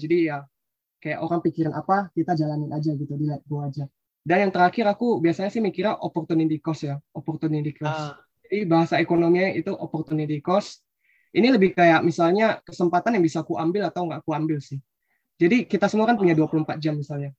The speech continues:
Speaker 1: Dan ya kita punya keputusan
Speaker 2: Mm-mm.
Speaker 1: bisa diambil atau nggak kita ambil.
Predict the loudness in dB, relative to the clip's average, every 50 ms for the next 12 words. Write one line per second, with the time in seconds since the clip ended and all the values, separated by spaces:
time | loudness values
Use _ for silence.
0 | _ -4 -4 -2 -2 0 0 2 2 2 2 0 -2 0 2 2 2 2 2 0
1 | -4 -4 -4 -4 -2 -2 -2 -4 -4 -4 -6 -8 -8 -6 -4 -2 0 0 0 -2
2 | -4 -10 -8 -8 -6 -2 -2 -2 0 -2 -2 -6 -6 -8 -8 -8 -4 -4 -2 -2
3 | -2 -4